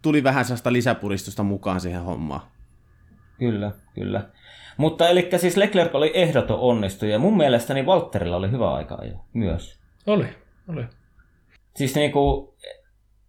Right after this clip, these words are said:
Speaker 2: en tiedä, oliko Val-, Valtteri vaan superhyvä, vai oliko Lewis Hamilton vaan ihan kujalla koko viikonlopun? En tiedä,
Speaker 1: No sitä,
Speaker 2: mikä homma
Speaker 1: sitä
Speaker 2: meni.
Speaker 1: mä mietin itekin niinku tavallaan, että oliko se,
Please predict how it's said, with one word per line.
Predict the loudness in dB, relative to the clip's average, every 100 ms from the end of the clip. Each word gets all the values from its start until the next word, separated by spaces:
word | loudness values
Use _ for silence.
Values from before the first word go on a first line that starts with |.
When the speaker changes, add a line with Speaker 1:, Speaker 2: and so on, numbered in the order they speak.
| _ _
Speaker 2:
en | 4 6
tiedä, | 6 6
oliko | 6 6 4 4
Val-, | 2 2 0 4
Valtteri | 4 4 0 2
vaan | 2 0
superhyvä, | 0 2 2 2 2 6 6 6
vai | 4 4
oliko | 4 4 4
Lewis | 4 2 2
Hamilton | 2 2 2 4
vaan | 4 4
ihan | 2 0
kujalla | 2 2 2
koko | -2 -2
viikonlopun? | -4 -4 -6 -8 -10 -10 -4
En | -4
tiedä, | 0 0
Speaker 1:
No | 2
sitä, | 0
Speaker 2:
mikä | 0 0
homma | 0 0
Speaker 1:
sitä | -2 -2
Speaker 2:
meni. | 0
Speaker 1:
mä | 0
mietin | 0 0 0
itekin | 0 0 -2 -2 -2 -2
niinku | -2
tavallaan, | -2 0 2 2 0 -2 -8 _ _ _ _ _ -8
että | -4
oliko | -2
se, | -2